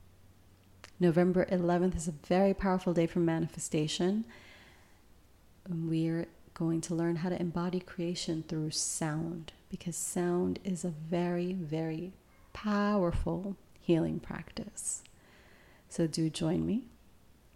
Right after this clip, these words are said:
for those. And if you have any questions, I look forward to hearing your thoughts.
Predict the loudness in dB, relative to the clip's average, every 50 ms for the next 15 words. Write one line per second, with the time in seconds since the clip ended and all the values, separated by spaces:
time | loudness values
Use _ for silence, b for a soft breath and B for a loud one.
0 | -20 B B B B B B B B B -20 -8 -2 -2 0 0 -2 -2 -4 -4
1 | -2 -2 -2 -4 -4 -6 -6 -2 -2 -2 0 0 0 0 -2 -2 0 0 0 0
2 | 0 -2 -6 -6 -6 -4 -2 -2 -2 -2 -2 -4 -4 -4 -4 -2 -4 -4 -6 -10
3 | -6 -2 0 0 2 2 0 0 -2 -2 -4 -6 -6 -8 -10 -4 0 2 4 6
4 | 6 6 4 4 2 0 0 -2 -2 -4 -6 -6 -4 -4 -4 -4 -4 -10 -12 -8
5 | -4 -4 -2 -2 -4 -8